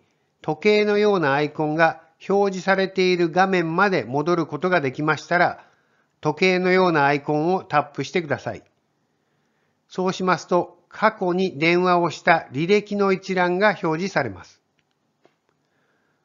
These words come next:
こちらの各電話番号や名前の右側に、発信、着信、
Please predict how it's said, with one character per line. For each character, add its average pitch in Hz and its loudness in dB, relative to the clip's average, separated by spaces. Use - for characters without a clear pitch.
こ - -2
ち 202 4
ら 196 10
の 190 6
各 185 2
電 170 6
話 180 6
番 175 6
号 120 0
や 131 0
名 120 0
前 175 4
の 170 0
右 151 -4
側 170 6
に、 160 -2
発 - -8
信、 190 -4
着 - -4
信、 175 -2